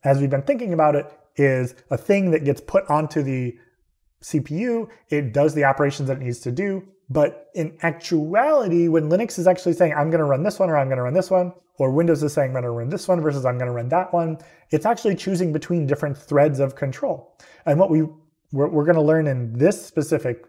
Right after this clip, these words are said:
subsection is that each individual process is kind of just a holding ground for one or more threads of control.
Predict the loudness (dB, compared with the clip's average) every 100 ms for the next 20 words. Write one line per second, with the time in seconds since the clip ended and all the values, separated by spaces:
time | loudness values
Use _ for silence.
0 | -20 0 0 0 -6 -6 -10 -10 -14 _
1 | -2 2 2 0 -8 _ -4 2 2 0
2 | -10 _ _ _ _ _ _ _ _ _
3 | _ _ _ _ -2 -2 0 0 2 2
4 | 2 2 2 2 2 -2 -4 -2 0 2
5 | 2 0 0 0 0 4 6 6 6 2
6 | 2 2 2 -2 -4 -2 0 2 2 2
7 | 2 -2 -2 -2 -2 -2 0 2 0 -2
8 | -4 2 2 2 -2 -4 -6 -2 -2 -2